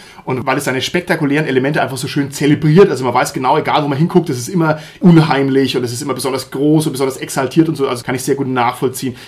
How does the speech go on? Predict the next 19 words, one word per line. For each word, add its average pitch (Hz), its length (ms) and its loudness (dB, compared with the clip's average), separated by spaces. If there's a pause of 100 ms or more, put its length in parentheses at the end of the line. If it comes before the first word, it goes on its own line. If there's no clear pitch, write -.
Wie 143 120 0
näherst 160 360 -2
du 220 60 -4
dich 185 120 -4
denn 123 300 -2
dieser 120 380 -2
Hintergrundwelt? 113 680 -4
Also 113 140 -6
ich 110 120 -10
weiß 123 220 2
jetzt 190 140 -2
von 160 100 0
dir, 180 100 6
du 180 60 2
bist 131 180 -6
kein 143 380 0
Warhammer 151 340 2
forty 143 280 -4
K 160 360 -2